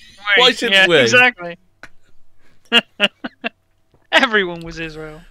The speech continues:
Speaker 1: <laughs> So, British Israelism, also known as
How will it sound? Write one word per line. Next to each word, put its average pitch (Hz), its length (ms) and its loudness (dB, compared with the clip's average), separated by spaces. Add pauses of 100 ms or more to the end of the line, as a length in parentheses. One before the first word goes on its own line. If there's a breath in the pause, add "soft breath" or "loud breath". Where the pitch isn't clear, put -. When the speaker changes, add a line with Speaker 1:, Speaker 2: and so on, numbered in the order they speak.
(400)
Speaker 1:
<laughs> 175 300 2 (300 loud breath)
So, 151 500 2
British 220 320 -2
Israelism, 135 720 -4
also 143 380 -4
known 127 180 -2
as 120 120 -8